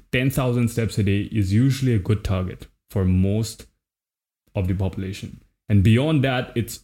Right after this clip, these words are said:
all about what you can keep up with consistently long term. If you're someone with a very active job,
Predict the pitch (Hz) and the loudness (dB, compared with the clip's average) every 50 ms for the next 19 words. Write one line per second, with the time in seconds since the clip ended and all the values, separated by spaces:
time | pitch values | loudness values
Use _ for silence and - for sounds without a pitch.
0 | _ - - 131 131 139 135 123 110 113 110 110 110 107 - 98 101 101 98 110 | _ -4 -2 0 0 2 2 2 2 2 2 0 0 0 0 0 0 2 2 2
1 | 98 - 107 95 87 - - - 147 156 151 151 139 135 131 123 120 123 117 - | 2 2 0 -2 -2 -2 -2 -2 -2 0 0 -2 -4 -2 0 0 0 0 0 -2
2 | - - _ _ _ _ _ - 101 95 92 87 - 165 165 - - 143 117 104 | -6 -12 _ _ _ _ _ -4 -2 0 0 0 0 0 -2 0 2 2 2 2
3 | - 110 107 110 107 95 95 95 95 98 87 - 101 98 101 101 104 - - - | 4 2 2 2 2 2 0 0 -2 -4 -4 -4 -6 -8 -8 -8 -12 -14 -18 -20
4 | - - - 98 90 113 104 95 - 151 151 151 160 156 151 135 - - 107 90 | -18 -12 -8 -6 -4 -2 -2 -2 -2 -2 -2 -2 -2 -2 -2 -4 -2 -2 -2 0
5 | 90 107 113 123 123 101 110 110 107 - 123 107 98 87 - 131 139 147 143 139 | 0 0 -2 -2 -2 -4 -4 -4 -2 0 0 0 0 0 0 -2 0 0 -2 -4
6 | - - | -6 -12